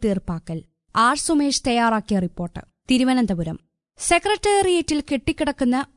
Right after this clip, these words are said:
ഒന്ന് ദശാംശം രണ്ട് ഒന്ന് ലക്ഷം ഫയലുകൾ തീർപ്പാക്കാനുള്ള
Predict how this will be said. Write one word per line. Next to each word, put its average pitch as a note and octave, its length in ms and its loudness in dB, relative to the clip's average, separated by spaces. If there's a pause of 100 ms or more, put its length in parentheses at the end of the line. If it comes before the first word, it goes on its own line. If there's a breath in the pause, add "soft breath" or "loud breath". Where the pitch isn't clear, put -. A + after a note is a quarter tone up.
ഒന്ന് C4+ 380 4
ദശാംശം C#4 580 0
രണ്ട് A#3+ 320 2
ഒന്ന് D4 240 2
ലക്ഷം B3+ 320 -2
ഫയലുകൾ A#3 520 -2 (100)
തീർപ്പാക്കാനുള്ള C4+ 880 0